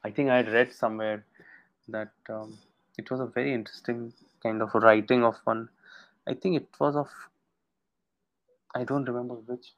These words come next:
person, I think it was an Italian or a European writer. He had written that, um, you know, he had written something like, <coughs> he had written something like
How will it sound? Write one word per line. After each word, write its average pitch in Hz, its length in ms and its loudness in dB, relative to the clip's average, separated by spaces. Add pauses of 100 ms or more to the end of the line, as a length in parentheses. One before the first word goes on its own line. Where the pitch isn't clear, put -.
person, 120 360 -12
I 123 80 -12
think 139 240 -14
it 131 80 -16
was 127 160 -6
an 123 80 -8
Italian 123 500 -4
or 117 160 -10 (640)
a 127 40 -4
European 123 520 0
writer. 113 400 2
He 120 140 0
had 135 140 6
written 147 280 4
that, 131 300 4
um, 110 240 -4 (1900)
you 151 140 4
know, 135 280 0 (2500)
he 139 80 0
had 131 120 2
written 139 280 0
something - 400 -4
like, - 1400 2 (760)
<coughs> - 180 -12
he 135 100 4
had 139 120 8
written 156 260 2
something 139 320 2
like 135 300 4